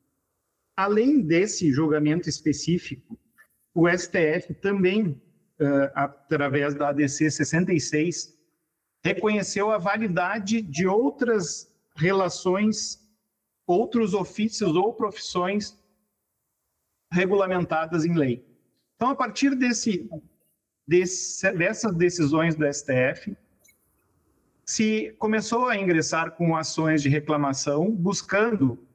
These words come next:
rever decisões da Justiça do Trabalho, que em situações que formalmente estavam, vamos dizer assim,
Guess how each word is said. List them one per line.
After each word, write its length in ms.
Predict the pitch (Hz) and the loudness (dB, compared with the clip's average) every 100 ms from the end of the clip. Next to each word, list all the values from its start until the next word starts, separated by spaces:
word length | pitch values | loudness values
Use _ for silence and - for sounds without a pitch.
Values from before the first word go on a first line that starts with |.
| - | -6
rever 640 | 165 220 185 226 247 139 - _ _ _ _ _ _ _ _ _ _ 143 | -2 0 0 0 0 -4 -12 _ _ _ _ _ _ _ _ _ _ 0
decisões 600 | 170 170 151 160 165 143 | 0 2 0 2 2 0
da 280 | 156 208 | 0 0
Justiça 460 | 214 185 - 165 151 | -2 -2 -2 -2 0
do 100 | 143 | 0
Trabalho, 580 | 190 165 147 147 180 220 - _ _ _ _ _ - | 0 0 0 -2 -4 -6 -12 _ _ _ _ _ -4
que 340 | 190 180 - | 0 0 0
em 220 | 202 247 | 0 2
situações 800 | 269 269 208 214 - 185 165 151 | 2 0 0 -2 -2 0 2 0
que 160 | - 151 | -2 -4
formalmente 720 | - 226 240 208 185 165 160 | -2 -2 0 0 0 0 -2
estavam, 640 | - 160 147 143 139 117 - - _ _ _ _ | -4 -4 -2 0 0 0 -2 -16 _ _ _ _
vamos 220 | 147 151 151 | 0 0 2
dizer 120 | 147 | 0
assim, 580 | 147 156 151 143 131 | 0 2 4 4 2